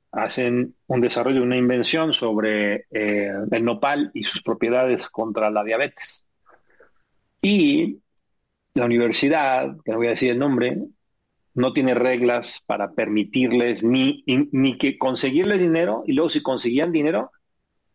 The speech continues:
aprovecharse privadamente de las regalías del invento en caso de que fuera exitoso.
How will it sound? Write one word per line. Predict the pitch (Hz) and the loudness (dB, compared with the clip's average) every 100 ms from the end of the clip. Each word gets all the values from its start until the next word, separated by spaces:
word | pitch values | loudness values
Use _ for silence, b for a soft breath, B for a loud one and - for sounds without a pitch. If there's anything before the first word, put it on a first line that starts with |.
| _ - | _ -6
aprovecharse | 117 127 127 123 160 147 143 156 156 - _ | -2 0 0 0 0 -2 0 0 -2 -6 _
privadamente | 123 127 139 123 127 131 | 0 2 0 -2 -4 -2
de | 120 | -2
las | 101 | -2
regalías | 107 101 110 123 120 | -2 -2 -2 0 0
del | 104 | -4
invento | 101 104 117 127 | -2 -2 -2 -2
en | 110 | -4
caso | 95 110 107 | -4 -4 -4
de | 90 | -6
que | - | -6
fuera | 120 | -4
exitoso. | 110 - - - | -2 -2 -4 -6